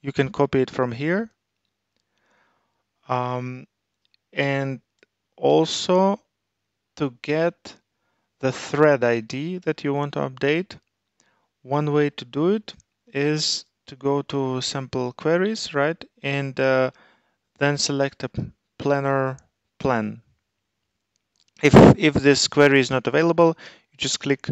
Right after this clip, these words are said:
show, show more samples and then, uh, select, make sure that groups and planner are selected.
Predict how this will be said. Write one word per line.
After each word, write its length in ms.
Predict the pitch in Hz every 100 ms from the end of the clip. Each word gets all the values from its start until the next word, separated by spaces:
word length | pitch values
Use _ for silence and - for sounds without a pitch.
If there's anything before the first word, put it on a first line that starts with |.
| - - _
show, 500 | - 147 143 139 -
show 280 | - - 139
more 200 | 135 123
samples 720 | - 165 180 175 170 170 - - _ _ _ -
and 200 | 135 131
then, 260 | 139 139 - -
uh, 340 | 131 127 123 - _ _ _ _ _ -
select, 480 | - 143 135 131 -
make 180 | 139 131
sure 240 | - 139
that 180 | 123 117
groups 440 | 131 160 185 -
and 160 | 131 117
planner 360 | - 123 120 117
are 100 | 120
selected. 640 | - 127 151 - 180 190